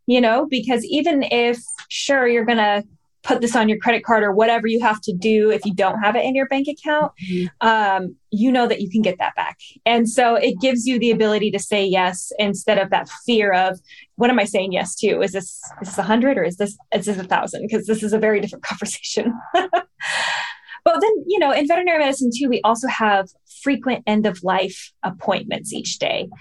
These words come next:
Speaker 1: And those are emotionally draining. Um, you know, whether it be, you know, your old patient that you've known since it was a puppy,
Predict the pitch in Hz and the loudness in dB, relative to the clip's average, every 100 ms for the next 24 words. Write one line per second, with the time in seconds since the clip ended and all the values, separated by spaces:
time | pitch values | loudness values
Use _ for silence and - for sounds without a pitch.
0 | - - 285 330 311 262 214 185 180 - | -20 -6 0 2 2 2 2 0 -2 -8
1 | 170 175 175 190 - - 160 208 220 214 | -6 -6 -6 -6 -6 -6 -6 -6 -2 2
2 | 202 190 185 220 214 214 214 202 214 220 | 2 2 0 2 2 2 0 0 0 2
3 | 233 220 180 _ 233 220 220 220 - 214 | 2 0 -2 _ 0 2 2 2 0 2
4 | 196 190 190 - 190 190 185 - 220 214 | 4 2 0 -2 0 0 0 0 2 4
5 | 208 214 202 208 202 196 185 185 190 196 | 2 2 2 2 0 0 -2 -2 2 2
6 | 202 202 180 - 180 220 - 285 - 269 | 0 -4 -6 -6 -2 -4 -2 -4 0 2
7 | 262 | 2